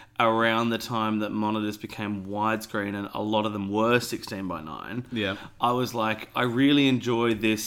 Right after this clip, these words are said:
Speaker 1: sleeker, narrower, wider kind of situation." Uh, sorry, narrower vertically and wider horizontally. Um,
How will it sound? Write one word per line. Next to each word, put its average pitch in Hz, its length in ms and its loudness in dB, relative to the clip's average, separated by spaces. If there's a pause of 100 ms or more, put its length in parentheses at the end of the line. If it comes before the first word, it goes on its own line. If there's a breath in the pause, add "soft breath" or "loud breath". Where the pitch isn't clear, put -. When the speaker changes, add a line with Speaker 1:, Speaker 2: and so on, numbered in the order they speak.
(140)
Speaker 1:
sleeker, 113 960 0 (420 soft breath)
narrower, 101 1000 -2 (120)
wider 101 920 -4 (460)
kind 104 260 -6
of 110 60 -10
situation." 110 960 -4 (460 loud breath)
Uh, 113 180 0
sorry, 104 240 -2
narrower 107 500 2
vertically 101 600 -2
and 95 160 -6
wider 95 300 -4
horizontally. 92 680 -6 (400 loud breath)
Um, 117 440 0